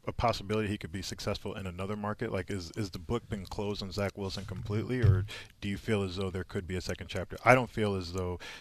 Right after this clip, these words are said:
you know, there's gonna be another chapter for him in a Jets uniform, but I don't necessarily think that he,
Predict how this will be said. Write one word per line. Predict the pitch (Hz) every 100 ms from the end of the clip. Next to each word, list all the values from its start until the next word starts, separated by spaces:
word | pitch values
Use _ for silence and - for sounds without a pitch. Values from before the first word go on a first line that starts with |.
| -
you | 98
know, | 90
there's | 90 92
gonna | 80 92
be | 92
another | 92 90
chapter | - 90 92
for | 76 87
him | 90 85 101
in | 90
a |
Jets | 80 90 -
uniform, | 92 90 - 87 82
but | 90 85 - -
I | 92
don't | 85 104 101 - - -
necessarily | 98 - 101 92 - 95 90 87 87 85 - - -
think | 101 90
that | 92 85
he, | - 95 92